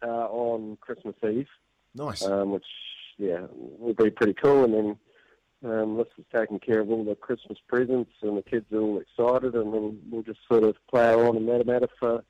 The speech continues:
Speaker 1: for the Christmas New Year period, and then, uh, we'll go and see this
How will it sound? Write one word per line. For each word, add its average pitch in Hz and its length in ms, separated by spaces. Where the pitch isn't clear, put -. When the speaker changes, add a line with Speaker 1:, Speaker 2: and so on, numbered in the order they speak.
Speaker 1:
for - 80
the 117 60
Christmas 120 440
New 123 100
Year 120 180
period, 131 380
and 120 120
then, 117 280
uh, 113 220
we'll 107 80
go 117 140
and 110 180
see 110 420
this 117 160